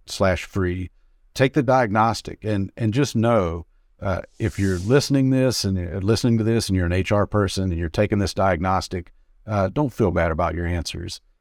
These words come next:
I've been there. I was, uh, an H R leader as well, been in the executive ranks in H R for a long time.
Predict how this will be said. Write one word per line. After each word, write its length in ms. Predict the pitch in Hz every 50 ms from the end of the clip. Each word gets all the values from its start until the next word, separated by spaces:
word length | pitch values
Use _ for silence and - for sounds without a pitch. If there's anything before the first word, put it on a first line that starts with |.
| _ _ _ -
I've 140 | 104 107
been 200 | 101 113 107 104
there. 400 | 110 107 107 107 104 104 101 98 - _ _ _ _ _ _ _ -
I 80 | 92
was, 260 | 90 92 85 80 - - -
uh, 220 | - 87 80 78 82
an 160 | 85 92 85
H 220 | 90 95 92 82 -
R 160 | 107 104 101
leader 340 | 98 101 104 95 98 98 92
as 160 | 85 - -
well, 320 | 92 95 98 98 101 98
been 180 | 87 85 95 92
in 120 | 92 90
the 120 | 90 87 85
executive 520 | 78 78 92 98 92 - - 98 92 85
ranks 320 | 92 92 92 92 - -
in 80 | 92 87
H 200 | 90 90 87 -
R 140 | 95 95 87
for 140 | - 87 85
a 60 | 87
long 180 | 90 90 92
time. 320 | - - 85 85 82 78